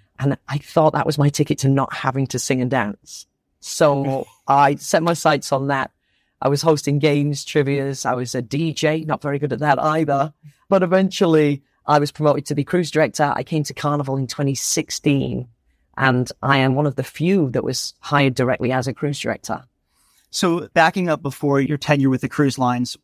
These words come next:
Speaker 2: what was your background? Like, did you have, like, public speaking or were you
Speaker 1: Oh.
Speaker 2: entertainer or?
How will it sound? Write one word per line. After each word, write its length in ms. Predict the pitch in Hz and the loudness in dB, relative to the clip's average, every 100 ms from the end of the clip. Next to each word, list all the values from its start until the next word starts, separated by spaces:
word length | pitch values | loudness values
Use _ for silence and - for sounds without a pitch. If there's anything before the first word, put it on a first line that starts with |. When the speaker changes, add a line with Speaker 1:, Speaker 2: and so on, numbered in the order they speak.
| _ _ | _ _
Speaker 2:
what 120 | 151 | -4
was 120 | 180 151 | -2 -2
your 100 | 147 | 2
background? 440 | 135 131 139 127 | 2 2 0 -2
Like, 100 | 127 | -2
did 100 | 120 | -4
you 80 | 139 | 0
have, 140 | 139 | 0
like, 160 | 131 - | -2 -2
public 260 | 147 127 | -2 -2
speaking 580 | - - 202 - 190 185 | -6 -2 -2 0 -2 0
or 220 | 165 131 | -2 -2
were 60 | 135 | -4
you 60 | 143 | 0
Speaker 1:
Oh. 20 | |
Speaker 2:
entertainer 580 | 139 208 151 156 160 165 | 2 2 -2 0 0 -2
or? 380 | 123 120 113 | -4 -6 -8